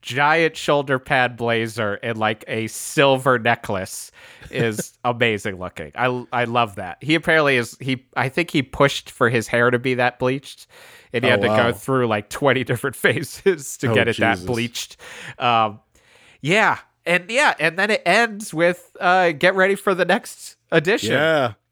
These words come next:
Speaker 2: get ready.
Speaker 1: And
Speaker 2: We're
Speaker 1: then
Speaker 2: still
Speaker 1: don't.
Speaker 2: waiting.
Speaker 1: Yeah, we're waiting
Speaker 2: Maybe
Speaker 1: till
Speaker 2: this
Speaker 1: the graphic
Speaker 2: holiday
Speaker 1: novel.
Speaker 2: season.
Speaker 1: I'm, I'm excited to read the graphic novel. Yeah, I mean, Buckaroo Banzai, it's, it's a wild ride.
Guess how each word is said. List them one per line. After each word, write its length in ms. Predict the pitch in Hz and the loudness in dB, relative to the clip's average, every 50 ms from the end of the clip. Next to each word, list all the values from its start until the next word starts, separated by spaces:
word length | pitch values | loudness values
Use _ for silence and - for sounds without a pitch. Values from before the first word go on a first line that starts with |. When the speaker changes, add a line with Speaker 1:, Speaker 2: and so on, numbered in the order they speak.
| _ _ | _ _
Speaker 2:
get 200 | - 117 127 147 | -4 -2 0 0
ready. 600 | 160 165 175 185 190 190 175 170 156 147 139 139 - _ - | 0 0 0 0 2 2 2 2 0 0 -2 -4 -8 _ -6
Speaker 1:
And 220 | 143 135 143 147 147 | -2 0 0 0 2
Speaker 2:
We're 60 | 156 | 0
Speaker 1:
then 80 | 156 151 | 0 0
Speaker 2:
still 140 | 143 143 135 | 0 0 2
Speaker 1:
don't. 100 | 139 147 | 2 4
Speaker 2:
waiting. 420 | 143 143 143 117 120 107 110 - - _ | 4 2 2 0 -4 -8 -8 -10 -14 _
Speaker 1:
Yeah, 380 | - 120 113 120 120 117 113 110 | -8 -4 0 2 2 2 2 0
we're 200 | 110 127 135 139 | 0 0 0 0
waiting 260 | 147 160 - 123 120 | 2 2 2 0 0
Speaker 2:
Maybe 80 | 127 | 0
Speaker 1:
till 80 | 131 151 | 0 0
Speaker 2:
this 60 | 151 | 0
Speaker 1:
the 60 | 156 | 0
graphic 240 | 147 143 147 - 143 | 0 0 2 2 2
Speaker 2:
holiday 140 | 147 139 131 | 0 0 2
Speaker 1:
novel. 180 | 127 113 147 147 | 2 2 2 2
Speaker 2:
season. 320 | 139 107 104 113 113 107 _ _ _ _ _ _ _ _ | 0 -2 -4 -6 -8 -12 _ _ _ _ _ _ _ _
Speaker 1:
I'm, 320 | - 123 139 151 151 160 156 - | -4 0 0 0 0 0 0 2
I'm 180 | 151 156 147 156 | 2 2 2 0
excited 440 | 151 - - - 175 175 170 165 | -2 -2 0 2 2 2 4 2
to 80 | 156 156 | 2 2
read 180 | 147 147 139 131 | 2 2 2 2
the 100 | 131 107 | 0 0
graphic 440 | 113 113 107 101 - - 101 95 | 0 0 -2 -2 -4 -6 -8 -8
novel. 320 | 104 95 92 92 92 - _ - - - - - - - - - - | -8 -8 -8 -8 -12 -14 _ -20 -20 -20 -20 -20 -20 -20 -12 -4 0
Yeah, 220 | 160 214 214 - - | 2 2 2 2 0
I 80 | 170 | 0
mean, 220 | 165 180 190 175 151 | 0 0 0 0 0
Buckaroo 400 | 190 190 214 - - 233 220 180 | 0 -2 0 0 0 0 0 2
Banzai, 520 | 151 170 175 190 175 - - 123 104 104 - | 2 0 0 0 -2 0 0 0 0 0 0
it's, 500 | 143 165 160 - - - - - - - _ _ _ _ _ _ _ _ _ _ _ _ _ _ _ _ _ _ _ _ _ - | 0 0 0 -2 -8 -14 -14 -16 -20 -20 _ _ _ _ _ _ _ _ _ _ _ _ _ _ _ _ _ _ _ _ _ -4
it's 180 | 139 143 - | -2 0 2
a 40 | 165 139 | 4 4
wild 260 | 147 139 135 131 117 | 6 6 4 4 2
ride. 340 | 110 101 92 85 71 - | 0 0 -2 -2 -8 -14